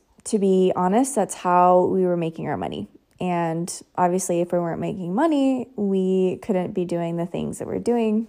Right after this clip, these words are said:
I couldn't be full-time Girl Get After It. I couldn't have a small team of contract employees. Like, all these things come up. And this last year, I've been hyper-focused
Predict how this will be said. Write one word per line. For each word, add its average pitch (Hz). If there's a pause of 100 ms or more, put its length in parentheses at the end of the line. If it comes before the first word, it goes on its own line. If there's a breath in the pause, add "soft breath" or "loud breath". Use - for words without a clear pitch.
(140)
I 175
couldn't 202
be 180
full-time 170
Girl 156
Get -
After 214
It. 170 (140)
I 190
couldn't 175
have 156 (440 loud breath)
a -
small 143
team 196
of 185
contract -
employees. 190 (380 soft breath)
Like, 208
all 196
these 190
things -
come 143
up. - (460 soft breath)
And 180 (480)
this 202
last 185
year, 208
I've 185
been 165
hyper-focused 170